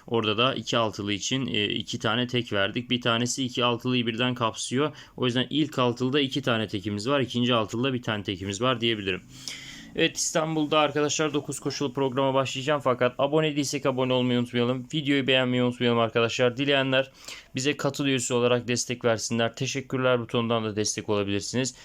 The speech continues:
Bunlar bizim için önemli. Bir de bildirim zilini açarsanız videolardan anında haberdar olup tıklayıp izleyebilirsiniz arkadaşlar.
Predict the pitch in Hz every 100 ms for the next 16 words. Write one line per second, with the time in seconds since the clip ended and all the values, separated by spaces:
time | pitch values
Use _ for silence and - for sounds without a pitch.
0 | - 135 131 113 110 110 110 101 120 107
1 | 104 123 135 139 135 139 135 135 120 117
2 | 113 113 123 113 113 117 110 117 110 113
3 | 107 107 107 135 135 123 117 110 107 107
4 | 107 104 104 117 - 117 107 104 95 113
5 | 104 95 110 101 101 101 90 92 92 92
6 | - 95